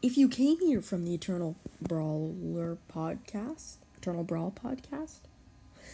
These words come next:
then hello. Um, today I'm gonna be going over the best deck for the Mega Deck Challenge. So, this deck is a good deck, and it is the best deck because it has the highest rating. It has a rating of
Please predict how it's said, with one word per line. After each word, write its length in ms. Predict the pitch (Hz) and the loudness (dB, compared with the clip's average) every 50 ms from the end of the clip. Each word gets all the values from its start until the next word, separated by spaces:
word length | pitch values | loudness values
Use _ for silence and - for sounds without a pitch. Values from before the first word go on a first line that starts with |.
| - 262 - - | -18 -14 -4 -2
then 100 | 180 190 | 2 2
hello. 380 | 196 175 180 214 285 254 - - - - - - | 4 4 4 4 2 2 0 -4 -10 -16 -8 -4
Um, 500 | 170 175 175 170 170 170 170 165 165 - - - - - - - - - | -2 -2 0 0 0 0 0 0 -2 -4 -6 -10 -20 -20 -20 -20 -8 0
today 240 | - 202 196 226 262 | 2 4 4 4 4
I'm 80 | 247 | 4
gonna 100 | 214 196 | 4 4
be 60 | 190 | 4
going 200 | 185 185 180 185 | 4 4 4 4
over 140 | 180 175 180 | 2 0 0
the 160 | 165 170 185 | -2 0 -2
best 540 | 165 165 - 202 220 269 - - - - 190 | -2 2 4 4 4 4 0 -4 -4 -4 -2
deck 300 | 196 233 247 240 - - | 0 0 0 0 -4 -8
for 560 | - - - - 277 302 330 339 294 208 - - - - - - - - - - - | -12 -12 -4 0 2 2 4 4 4 2 2 -4 -10 -20 -20 -20 -20 -20 -12 -10 -8
the 280 | 170 196 208 220 220 | -6 -2 0 4 6
Mega 580 | 214 196 180 180 185 190 185 196 196 202 196 180 | 6 6 4 4 2 2 2 2 4 4 2 2
Deck 380 | 175 - 165 160 160 - - - | 2 0 -2 -2 -2 -4 -8 -12
Challenge. 640 | - - 180 165 160 160 156 - - - - - - - - - - | -8 -6 -4 -2 0 0 -2 -2 -4 -6 -10 -12 -16 -20 -20 -8 -4
So, 340 | - - 214 185 180 180 - - - - - - - - - - - - - - - - - - - - - - - - - - - - - - - - | 0 2 4 4 4 2 -2 -4 -14 -20 -20 -20 -20 -20 -20 -20 -20 -20 -20 -20 -20 -20 -20 -20 -20 -20 -20 -20 -20 -20 -20 -20 -20 -20 -20 -20 -4 2
this 220 | 233 247 262 262 | 4 4 4 4
deck 240 | - 254 240 247 - - | 4 4 2 2 2 0
is 120 | 220 196 | 2 2
a 60 | 208 196 | 2 4
good 220 | 185 202 185 175 | 4 2 2 4
deck, 280 | 180 170 208 254 - - - - - - - - - - - | 2 2 0 0 -4 -12 -20 -20 -20 -20 -20 -20 -20 -6 0
and 120 | - 220 233 | 2 2 4
it 100 | 214 240 | 4 2
is 160 | 220 220 208 | 0 0 2
the 140 | 240 247 233 | 4 4 4
best 340 | 269 277 370 - - - | 4 2 0 -2 -4 0
deck 300 | - 190 185 214 - - - - - - - - - - - - - - - - _ - 170 | 0 0 0 0 -4 -10 -18 -20 -20 -20 -20 -20 -20 -20 -20 -20 -20 -20 -20 -14 _ -2 0
because 320 | 185 185 - 220 190 175 | 0 0 2 0 2 2
it 80 | 180 190 | 2 0
has 160 | 180 170 - | 0 0 -2
the 80 | - 175 | -4 -4
highest 380 | - 175 180 175 180 - - | -2 -2 -2 -2 -2 -2 0
rating. 260 | 185 190 196 190 190 | 2 2 2 4 2
It 80 | 190 196 | 2 2
has 160 | 190 190 190 | 2 0 0
a 60 | 180 | 2
rating 240 | 190 196 202 196 190 | 2 2 2 2 0
of 80 | 170 | -2